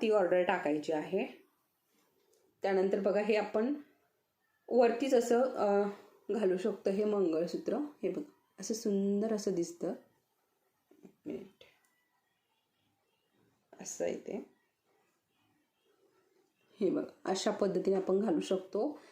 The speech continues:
आणि खूप छान दिसतं. हे बघा, बघू शकता, अ, छान नाजूक आहे.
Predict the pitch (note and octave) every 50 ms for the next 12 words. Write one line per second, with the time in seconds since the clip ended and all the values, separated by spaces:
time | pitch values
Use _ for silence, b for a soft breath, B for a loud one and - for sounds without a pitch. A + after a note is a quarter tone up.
0 | B B B B B - F#3 A3 B3+ B3+ B3 - - - D4 D#4 E4 E4 - -
1 | - B3+ C4+ A3+ G#3 F#3+ F#3+ F#3+ - - - F3 - D#3+ D3+ D3+ - - - F3
2 | F3+ F3 G#3+ G#3 - G3 F#3+ - - - G3+ A3 C#4+ D4 b b b b b b
3 | b b _ _ - - - F#3+ - - B3+ C#4+ D#4+ E4 D#4+ D4 C4+ A3+ A3+ -
4 | C#4+ D4 D4 C#4 C4 A#3+ G#3 A#3 A3 A#3 C#4+ D4